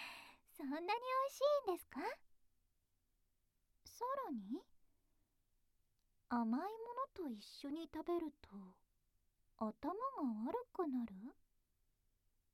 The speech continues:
<laughs> 何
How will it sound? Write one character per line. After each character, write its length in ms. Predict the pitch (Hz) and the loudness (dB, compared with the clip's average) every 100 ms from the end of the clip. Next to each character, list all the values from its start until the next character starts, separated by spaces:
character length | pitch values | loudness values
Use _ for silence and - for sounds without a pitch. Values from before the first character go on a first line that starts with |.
| _ _ | _ _
<laughs> 80 | - - - - _ _ _ - - - 622 - _ _ _ _ 932 807 740 784 831 1077 - _ _ _ - 1077 - 932 719 | -16 -16 -18 -20 _ _ _ -8 -8 -8 -12 -14 _ _ _ _ 6 10 10 10 4 0 -6 _ _ _ 2 2 2 -2 -4
何 220 | 370 302 | 0 4